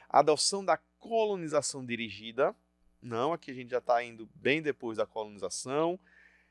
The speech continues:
Realização da reforma agrária, quem dera, né? Uma reforma agrária pra não ter justamente esses conflitos, pra justamente acabar com essas invasões.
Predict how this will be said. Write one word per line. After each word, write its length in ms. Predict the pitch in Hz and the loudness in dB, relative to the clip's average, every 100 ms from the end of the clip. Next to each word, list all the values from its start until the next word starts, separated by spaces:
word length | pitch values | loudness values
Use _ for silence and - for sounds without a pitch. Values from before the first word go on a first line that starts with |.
| _ | _
Realização 840 | - 123 185 214 202 170 160 - 156 | -10 4 10 10 8 2 0 -2 2
da 100 | 147 | 4
reforma 420 | 131 127 120 117 | 4 0 -2 -2
agrária, 580 | 110 104 113 143 160 202 - _ | -2 6 8 8 4 -6 -12 _
quem 220 | - 127 | -8 -6
dera, 300 | 101 104 139 | 4 8 8
né? 240 | 131 147 247 _ _ | 6 0 -4 _ _
Uma 140 | - 104 | -8 -8
reforma 380 | 104 - 104 101 | -6 -4 -4 -4
agrária 500 | 92 95 117 131 131 | -2 2 2 2 0
pra 120 | 110 | -4
não 140 | 107 | -6
ter 220 | 101 107 | -6 -4
justamente 640 | 101 127 - 147 123 117 113 | -2 -4 4 4 4 -8 -8
esses 200 | - - | -8 -10
conflitos, 720 | - 90 - 123 156 165 151 | -12 -14 -8 -4 -4 -6 -6
pra 160 | - 117 | 2 2
justamente 540 | 120 - 120 113 104 | 2 -4 -4 -4 -2
acabar 640 | 110 - 95 104 131 131 - _ _ _ | 0 2 4 6 8 6 0 _ _ _
com 160 | 110 | -2
essas 300 | 104 101 98 | -2 -2 -8
invasões. 800 | 101 101 95 104 113 127 139 - | -2 0 0 -2 -8 -8 -8 -10